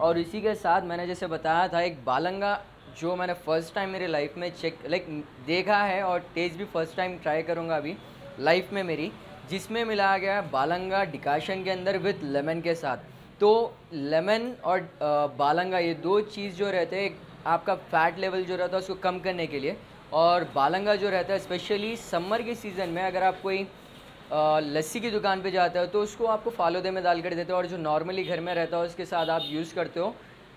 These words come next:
गर्मी से बचने के लिए। तो इसमें आपको decoction में बालंगा with lemon आ रहा है। तो उसका taste क्या है I don't know exactly, अभी मैं check करूँगा तो आपको share कर, अ, देख,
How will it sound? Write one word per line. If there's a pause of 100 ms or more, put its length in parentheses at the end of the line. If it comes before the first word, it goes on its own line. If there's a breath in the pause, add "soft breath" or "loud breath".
(220)
गर्मी
से
बचने
के
लिए।
तो
इसमें
आपको
decoction
में (840)
बालंगा (220)
with
lemon
आ
रहा
है।
तो
उसका (100)
taste
क्या
है
I
don't
know
exactly, (360 loud breath)
अभी
मैं
check
करूँगा
तो (320)
आपको
share
कर,
अ,
देख,